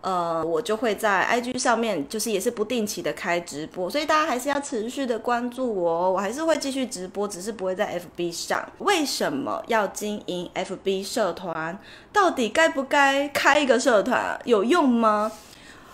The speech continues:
我身边呢，其实老实讲，我大概已经听了四五个创作者，那他们都是先开了F B社团，结果没有想好，前期也没有规划好，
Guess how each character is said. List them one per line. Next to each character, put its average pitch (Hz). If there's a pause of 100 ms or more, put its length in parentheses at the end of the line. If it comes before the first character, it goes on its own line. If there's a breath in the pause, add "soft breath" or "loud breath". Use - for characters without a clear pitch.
(120)
我 262
身 359
边 359
呢， 277
其 247
实 233
老 190
实 185
讲， 185
我 160
大 277
概 254
已 190
经 311
听 311
了 269
四 -
五 202
个 -
创 196
作 165
者， - (440 loud breath)
那 233
他 294
们 269
都 247
是 254 (100)
先 302
开 277
了 240
F 190
B 196
社 185
团， - (140)
结 214
果 240 (200 loud breath)
没 349
有 415
想 214
好， 220
前 277
期 285
也 240
没 240
有 285
规 262
划 254
好， 190